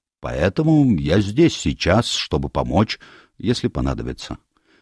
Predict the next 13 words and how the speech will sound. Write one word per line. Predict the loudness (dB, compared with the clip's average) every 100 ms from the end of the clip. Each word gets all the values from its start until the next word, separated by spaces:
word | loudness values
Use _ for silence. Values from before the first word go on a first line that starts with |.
| -6
Если | -4 0
я | 2
буду | 2 4
нужен | 4 4 0 -4
Чарльзу, | 0 0 2 2 2 0 -2
я | -6 -2 0
здесь". | 0 0 2 4 2 -2 -8 -20 _ _ _
И | -8
снова | -6 -6 -2 2 2 2 0 -2 -14 -20 _ _ -16
его | -6 -4 -2
окутала | -4 -4 -4 -2 -4
тень | -2 -4
трагедии. | -2 -2 0 -2 -2 -4 -6